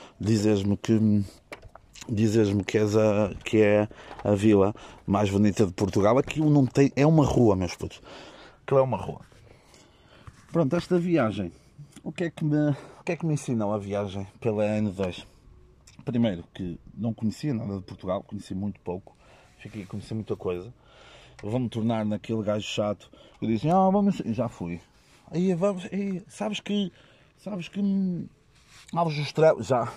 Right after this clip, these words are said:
já estive lá, mano, já estive lá. Portanto,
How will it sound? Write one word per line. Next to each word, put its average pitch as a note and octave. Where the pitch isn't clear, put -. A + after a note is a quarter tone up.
já A#2
estive E3
lá, A2+
mano, D#2
já D3+
estive D#3
lá. G2+
Portanto, -